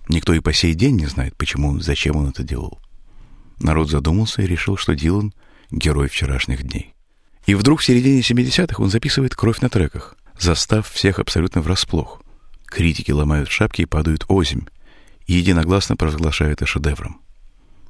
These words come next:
Начинается новая полоса жизни, следуют новые и новые блестящие альбомы.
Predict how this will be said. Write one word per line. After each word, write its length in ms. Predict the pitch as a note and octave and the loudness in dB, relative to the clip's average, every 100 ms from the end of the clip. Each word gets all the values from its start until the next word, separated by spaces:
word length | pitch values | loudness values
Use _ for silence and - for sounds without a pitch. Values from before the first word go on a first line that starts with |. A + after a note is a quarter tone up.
| - | -6
Начинается 500 | - - E2+ E2+ - | -2 2 2 2 0
новая 300 | D#2 D2 D2 | 2 2 0
полоса 360 | D#2 D2+ - D2 | 0 -2 -2 -2
жизни, 400 | D#2 F#2+ G#2+ - - - - - - | 0 0 -2 -4 -12 -20 -20 -20 -16
следуют 460 | - D2+ D#2 D2 | -4 -2 0 0
новые 380 | D#2 E2+ G#2 G2 | 2 2 2 2
и 40 | D#2+ | 2
новые 300 | D#2+ E2+ E2 | 2 2 0
блестящие 680 | D2 D2+ - F2 - - D#2 | 0 -2 0 0 0 0 0
альбомы. 360 | D2+ D2 D#2 | 0 -2 -4